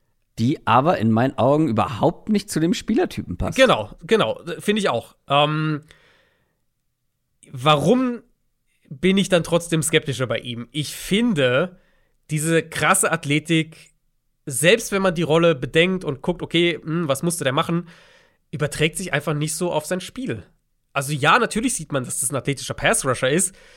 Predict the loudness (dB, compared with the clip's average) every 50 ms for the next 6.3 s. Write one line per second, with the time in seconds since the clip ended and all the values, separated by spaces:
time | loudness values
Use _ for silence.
0 | -20 -20 _ _ _ _ -2 0 2 2 2 2 2 2 2 2 2 2 2 0
1 | 0 0 0 0 0 -2 0 0 0 0 0 -2 -4 -2 0 0 0 -2 -4 -4
2 | -2 -4 -4 -4 0 2 2 4 4 2 2 0 -4 -4 -2 0 2 2 0 0
3 | -2 -2 -2 -2 -4 -6 -6 -4 -2 -2 0 0 -2 -6 -6 -4 -4 -4 -2 0
4 | 0 0 0 0 -6 -14 -20 _ _ _ _ _ _ _ _ _ -4 -2 -2 -2
5 | -2 0 0 2 4 4 4 6 6 4 4 2 -2 0 2 4 4 4 2 0
6 | -6 -10 -10 -10 -12 -14